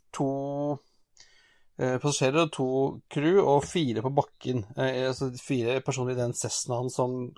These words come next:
eh, sas flyet kolliderte med på rullebanen. Og det var jo, jeg skal ikke gå i, ta hele, eh, hendelsesforløpet, men, eh, det var tåke, tett tåke på flyplassen, og, eh, en, en Cessna Citation Business Jet skulle,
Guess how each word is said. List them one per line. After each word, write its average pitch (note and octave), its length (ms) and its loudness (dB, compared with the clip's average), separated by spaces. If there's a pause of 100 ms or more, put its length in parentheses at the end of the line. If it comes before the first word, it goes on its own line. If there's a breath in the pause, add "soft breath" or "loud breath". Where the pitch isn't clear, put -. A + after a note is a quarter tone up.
(120)
eh, B2 180 -4 (200)
sas - 460 -8
flyet A2+ 240 -6
kolliderte A#2+ 480 -4
med A#2+ 160 -2
på B2+ 80 -2
rullebanen. G2+ 360 -4
Og B2+ 60 -6
det B2+ 80 -2
var B2 140 4
jo, C3+ 180 2 (1080 soft breath)
jeg - 0 -
skal - 140 -12
ikke C3 100 -8
gå C3 80 0
i, B2 160 4
ta C3 160 4
hele, B2+ 640 6
eh, C3+ 220 0
hendelsesforløpet, C3 580 2
men, D#3 300 4
eh, D3 400 8
det C#3+ 100 0
var C#3 220 6
tåke, D#3+ 400 4
tett D#3 160 2
tåke C3+ 320 0
på C#3 80 -4
flyplassen, C3+ 480 -2
og, C#3+ 600 6 (440)
eh, B2+ 540 -2 (240)
en, C#3 240 -4
en C3+ 340 0
Cessna B2+ 800 0
Citation B2+ 440 -2
Business B2 260 -4
Jet F#3 180 6
skulle, A#2+ 800 2